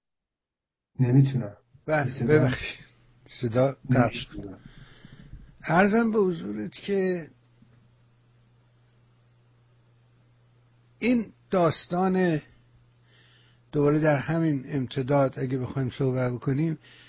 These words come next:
Speaker 2: این بخش روشنفکر رو، نمی‌دونم،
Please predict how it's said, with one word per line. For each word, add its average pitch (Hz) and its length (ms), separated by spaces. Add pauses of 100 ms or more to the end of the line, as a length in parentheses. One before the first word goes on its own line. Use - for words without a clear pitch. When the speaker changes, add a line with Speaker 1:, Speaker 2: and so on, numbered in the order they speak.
(1120)
Speaker 2:
این 180 160
بخش 185 280
روشنفکر 165 880
رو، 170 440 (500)
نمی‌دونم، 143 600